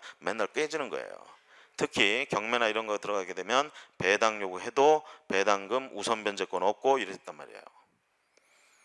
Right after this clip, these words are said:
자, 자기가 채권이 제일 먼저 발생을 됐어도 등-, 어, 배당 순서에는 들어가지 못하거나 맨 뒤로 밀리거나 이런 일이 벌어진단 말이에요.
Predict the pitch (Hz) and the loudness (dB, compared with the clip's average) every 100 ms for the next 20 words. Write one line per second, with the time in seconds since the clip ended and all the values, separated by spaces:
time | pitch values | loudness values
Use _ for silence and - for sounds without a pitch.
0 | _ _ - - - _ _ - - - | _ _ -20 -20 -20 _ _ -20 -20 -20
1 | _ _ - 69 85 90 101 127 147 143 | _ _ -4 -4 0 0 0 2 4 4
2 | - 151 - 143 127 117 131 131 127 104 | 2 -4 -2 -2 0 0 0 -2 0 -2
3 | 101 123 117 - 90 117 110 120 85 135 | -2 -2 -4 -4 -4 -2 2 2 2 -2
4 | 151 _ _ _ _ _ _ 104 117 - | -6 _ _ _ _ _ _ -4 -2 -4
5 | 98 95 95 90 - 101 117 110 143 135 | -2 0 2 0 2 2 0 -2 -8 -4
6 | 123 117 147 160 _ _ _ _ _ - | -2 0 -2 -4 _ _ _ _ _ -10
7 | - 117 117 107 98 - 101 104 139 160 | -2 2 2 2 -2 0 0 4 2 2
8 | - _ _ _ - 131 135 117 113 98 | -8 _ _ _ 0 0 0 -2 -2 -2
9 | 104 104 95 80 - - 107 135 143 123 | -4 -2 -2 -2 -6 -16 -4 -2 -2 -2
10 | 110 92 90 85 80 73 60 57 | -4 -6 -8 -10 -14 -14 -16 -16